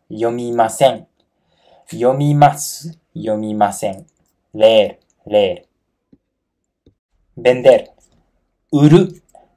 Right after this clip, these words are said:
Uru. Uru. Le quitamos u, que está al último. Uru, en presente positivo, se convierte en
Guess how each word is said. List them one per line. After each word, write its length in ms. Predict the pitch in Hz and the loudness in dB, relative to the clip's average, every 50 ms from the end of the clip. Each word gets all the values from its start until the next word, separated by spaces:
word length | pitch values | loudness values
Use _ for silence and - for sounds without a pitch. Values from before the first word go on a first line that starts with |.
| _ _ _ _ _ _ _ _ _ _ - | _ _ _ _ _ _ _ _ _ _ -2
Uru. 580 | 156 151 151 147 147 143 139 156 170 165 160 - _ _ - - _ _ _ _ _ - - _ _ _ _ _ _ _ _ _ _ _ _ _ _ - | 4 6 6 6 6 6 6 4 4 4 2 -8 _ _ -20 -20 _ _ _ _ _ -20 -20 _ _ _ _ _ _ _ _ _ _ _ _ _ _ -6
Uru. 640 | - 147 143 143 139 135 135 131 151 180 196 - - _ _ _ _ _ _ _ _ _ _ _ _ _ _ _ _ - | -2 -2 0 0 0 -2 -2 0 0 0 0 -2 -6 _ _ _ _ _ _ _ _ _ _ _ _ _ _ _ _ -18
Le 160 | - 110 107 | -14 -14 -12
quitamos 560 | - 117 - 123 120 113 113 101 - - _ _ _ _ - | -12 -10 -6 -6 -6 -6 -6 -10 -12 -16 _ _ _ _ -6
u, 220 | 147 156 160 160 | -6 -6 -4 -4
que 80 | - 135 | -6 -8
está 160 | - - 143 | -4 -4 -4
al 100 | 120 131 | -2 -2
último. 560 | 147 143 - 135 127 143 170 214 226 - _ _ _ _ _ _ _ _ _ _ _ _ _ _ _ _ _ _ _ _ _ _ _ _ - | -4 -6 -6 -8 -4 -2 -2 -2 -4 -6 _ _ _ _ _ _ _ _ _ _ _ _ _ _ _ _ _ _ _ _ _ _ _ _ -10
Uru, 500 | 143 143 135 131 131 156 202 226 - - _ _ _ _ _ _ _ _ _ _ - | -4 -2 -2 0 2 2 0 0 -2 -10 _ _ _ _ _ _ _ _ _ _ -10
en 160 | - 123 120 | -10 -10 -8
presente 420 | 120 127 120 120 139 135 131 139 - | -6 -6 -6 -2 -4 -4 -2 -2 -4
positivo, 600 | - 120 - 120 117 - 127 117 123 165 185 - - | -6 -6 -10 -10 -8 -6 -4 -2 -2 -2 -2 -4 -12
se 180 | - - 110 98 | -14 -12 -10 -8
convierte 720 | - 107 101 101 107 107 107 - 120 131 135 - - - | -8 -8 -8 -6 -8 -8 -8 -8 -6 -6 -8 -8 -10 -10
en 320 | - 107 110 - - - | -8 -8 -8 -8 -12 -18